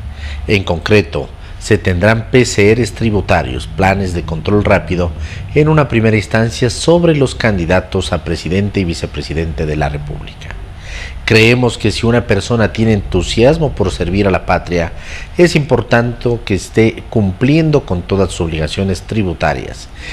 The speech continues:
Ese es el primer deber cívico de alguien que se mete en la política, mencionó. Primero se verificará que hayan pagado todos los impuestos que les corresponden.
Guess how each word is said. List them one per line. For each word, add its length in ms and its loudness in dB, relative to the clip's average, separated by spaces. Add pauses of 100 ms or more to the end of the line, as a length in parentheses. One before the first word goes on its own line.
(280)
Ese 240 2
es 60 -2
el 120 2
primer 400 2
deber 300 6
cívico 560 0
de 120 4
alguien 300 2
que 80 -10
se 140 -8
mete 260 -2
en 80 0
la 120 -2
política, 640 -6
mencionó. 600 -6 (880)
Primero 400 4
se 160 0
verificará 640 2
que 80 2
hayan 220 2
pagado 420 2
todos 320 2
los 180 0
impuestos 500 -2
que 120 -6
les 140 -6
corresponden. 680 -4